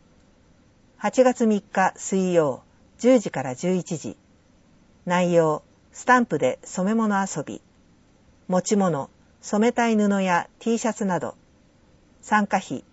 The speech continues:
二百円。汚れても良い服装でお越しください。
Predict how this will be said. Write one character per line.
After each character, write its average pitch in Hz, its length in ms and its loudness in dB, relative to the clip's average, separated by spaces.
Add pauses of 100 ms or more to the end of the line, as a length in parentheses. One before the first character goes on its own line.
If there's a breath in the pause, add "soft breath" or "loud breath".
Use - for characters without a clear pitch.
(100)
二 170 80 -4
百 202 260 -4
円。 135 240 -4 (1080)
汚 214 240 6
れ 285 120 6
て 285 100 0
も 214 140 2
良 233 140 6
い 202 60 4
服 - 200 -10
装 170 240 2
で 165 80 4
お 151 60 0
越 147 160 -4
し - 100 -10
く - 80 -8
だ 143 100 -6
さ 135 220 -8
い。 120 80 -12